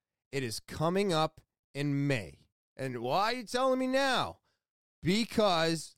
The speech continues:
last year I did it in April. I did it too early. Um, two, I always seem to talk about it the week I'm starting it, which,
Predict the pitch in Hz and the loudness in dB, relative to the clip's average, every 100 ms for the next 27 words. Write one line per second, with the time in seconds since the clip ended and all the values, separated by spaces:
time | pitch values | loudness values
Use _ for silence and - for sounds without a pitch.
0 | - 127 160 170 - 175 190 175 165 139 | -4 0 2 0 0 2 4 4 2 2
1 | 165 180 175 170 156 151 151 156 151 151 | 2 4 4 2 2 2 2 4 2 -2
2 | _ - 123 135 131 - 170 185 151 139 | _ -10 -4 -4 -4 -2 -2 0 0 0
3 | 107 101 127 _ _ _ _ _ - 117 | 0 -6 -8 _ _ _ _ _ -10 -4
4 | 123 120 117 98 98 _ _ _ - 226 | -2 0 -2 -4 -10 _ _ _ -4 2
5 | 240 208 156 160 165 _ _ _ - 139 | 4 6 4 2 -2 _ _ _ -8 -8
6 | - _ 202 269 311 277 196 180 170 - | -8 _ 0 4 6 6 4 2 -2 0
7 | 196 190 156 - 180 196 190 180 147 139 | 0 2 -2 -2 0 2 0 -2 0 2
8 | 127 - - 147 147 135 143 220 262 170 | 0 -6 -4 2 2 2 2 4 4 2
9 | - - - 147 139 135 - 160 160 147 | -4 -20 -6 -2 -2 -4 -2 2 2 2
10 | 107 92 82 80 _ - 120 123 - - | 0 -8 -14 -20 _ -6 0 0 -2 -10